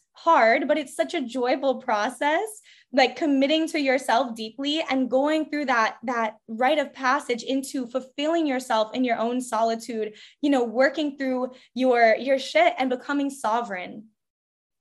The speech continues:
and becoming you. And from that space, you can accurately discern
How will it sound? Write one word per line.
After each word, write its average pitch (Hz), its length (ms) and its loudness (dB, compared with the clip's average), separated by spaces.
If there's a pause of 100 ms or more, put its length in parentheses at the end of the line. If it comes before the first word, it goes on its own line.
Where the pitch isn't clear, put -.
and 247 100 -6
becoming 254 400 -2
you. 226 480 -4 (680)
And 247 500 2 (1120)
from 302 240 0
that 247 200 0
space, 226 680 -6 (200)
you 254 220 -4
can 233 560 -4 (100)
accurately 240 640 -4
discern 233 880 -4